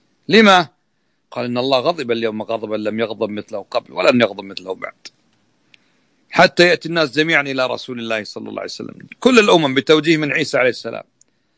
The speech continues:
يقول: "اذهبوا إلى محمد فإنه عبد قد غفر له ما تقدم من ذنبه وما تأخر". وهذه خاصية، ما في أحد غفر الله له ذنبه ما تقدم وما تأخر إلا النبي عليه الصلاة والسلام. ولذلك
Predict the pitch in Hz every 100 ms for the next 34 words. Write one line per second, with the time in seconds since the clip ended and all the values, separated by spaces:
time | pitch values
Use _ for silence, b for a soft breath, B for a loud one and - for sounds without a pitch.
0 | _ _ _ 147 156 202 180 160 151 135
1 | 117 - 147 127 117 - 135 135 127 117
2 | 139 131 110 120 - 120 117 147 - 123
3 | 127 113 127 151 147 - 143 127 131 127
4 | 123 143 127 120 113 107 - - - -
5 | _ _ _ b b b b 143 160 147
6 | - 147 - 147 104 _ _ _ _ _
7 | _ _ _ _ 139 185 180 156 170 147
8 | 147 156 143 147 151 143 139 135 151 139
9 | 127 135 131 135 147 135 131 131 123 143
10 | - 139 131 127 131 123 110 - 104 92
11 | - - _ _ _ _ _ _ _ _
12 | _ _ _ _ _ _ _ 143 160 196
13 | 208 190 180